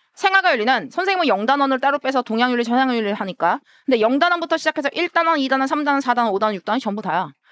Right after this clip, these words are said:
여기서 벗어난 문제가 안 나온다? 근데 야스퍼스? 들었던 것 같아요. 어? 하이데거? 들었던 것 같아요. 요나스? 누구였더라? 이러면 안 돼.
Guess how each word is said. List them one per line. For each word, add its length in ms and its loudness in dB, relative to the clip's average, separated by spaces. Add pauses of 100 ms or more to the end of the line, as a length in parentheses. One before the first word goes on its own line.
(260)
여기서 300 2
벗어난 340 0
문제가 300 2
안 100 -4
나온다? 360 0 (300)
근데 440 4 (800)
야스퍼스? 640 -6 (360)
들었던 360 -2
것 60 -2
같아요. 420 -10 (520)
어? 100 6
하이데거? 640 0
들었던 380 -2
것 120 -2
같아요. 120 -6 (280)
요나스? 640 2 (100)
누구였더라? 580 0 (140)
이러면 320 2
안 160 2
돼. 340 0